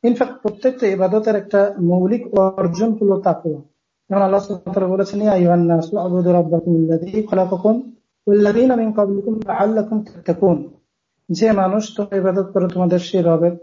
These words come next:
যিনি তোমাদেরকে সৃষ্টি করেছেন এবং তোমাদের,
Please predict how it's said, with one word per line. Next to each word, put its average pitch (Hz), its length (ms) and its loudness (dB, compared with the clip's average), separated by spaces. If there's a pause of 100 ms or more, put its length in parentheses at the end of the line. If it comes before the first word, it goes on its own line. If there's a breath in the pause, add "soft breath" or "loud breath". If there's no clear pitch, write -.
(100)
যিনি 170 220 2
তোমাদেরকে 165 320 0
সৃষ্টি - 320 -4
করেছেন 196 320 2
এবং 185 160 2 (840)
তোমাদের, 170 380 2